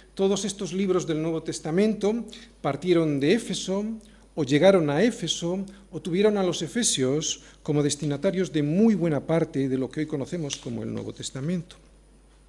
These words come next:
Y lo que hoy nosotros podemos aprender de ello, antes de empezar nuestra predicación, es lo siguiente. Todo este arsenal espiritual, ¿no?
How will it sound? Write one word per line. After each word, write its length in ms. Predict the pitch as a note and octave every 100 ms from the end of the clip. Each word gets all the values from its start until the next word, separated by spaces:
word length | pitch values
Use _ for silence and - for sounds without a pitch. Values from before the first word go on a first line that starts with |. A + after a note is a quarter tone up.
| _ _ - - - -
Y 120 | F#3+
lo 140 | E3 E3+
que 100 | G3
hoy 100 | G#3+
nosotros 420 | G3+ A3+ G#3+ -
podemos 340 | F3 F3 F#3
aprender 440 | F3 E3+ E3+ F3 E3+
de 100 | F3
ello, 300 | F#3+ F3 A3
antes 280 | C#3+ C3+ C#3
de 40 |
empezar 380 | B2+ B2+ D#3 C#3
nuestra 340 | C3 A2+ B2+ -
predicación, 760 | A2+ A2+ - A#2 E3 E3+ F3 F#3 -
es 140 | - C3+
lo 80 | B2
siguiente. 320 | - G#2 - - - _ - - - -
Todo 200 | G3 A#3
este 240 | G3+ A3
arsenal 500 | G#3 F#3 - E3 F#3
espiritual, 720 | E3+ - C#3+ B2 - B2 G2+ G#2+
¿no? 140 | G3